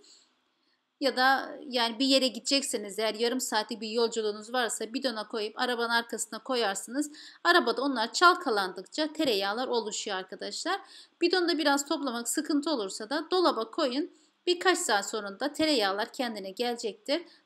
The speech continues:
bidonu kesip tereyağları ve ayranı rahatça alabilirsiniz. Şimdi yoğurttan tereyağı yapım kısmına geldik. Burada arkadaşlar şöyle bir şey oldu. Üç sürahi çıktı. Ee, üç, üç seferde ben onu çırpmış oldum.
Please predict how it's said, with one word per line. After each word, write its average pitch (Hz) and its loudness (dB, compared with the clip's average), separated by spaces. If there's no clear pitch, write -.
bidonu 277 0
kesip 311 -4
tereyağları 196 0
ve 254 -4
ayranı 214 0
rahatça 254 -4
alabilirsiniz. 196 -8
Şimdi 294 2
yoğurttan 339 2
tereyağı 240 4
yapım 269 -2
kısmına 202 -6
geldik. 190 -6
Burada 381 6
arkadaşlar 220 2
şöyle 277 0
bir 240 -8
şey 254 0
oldu. 190 -2
Üç - 0
sürahi 262 6
çıktı. 226 -4
Ee, 208 0
üç, 277 -4
üç 294 2
seferde 233 0
ben 233 2
onu 254 -4
çırpmış 247 -4
oldum. 208 -2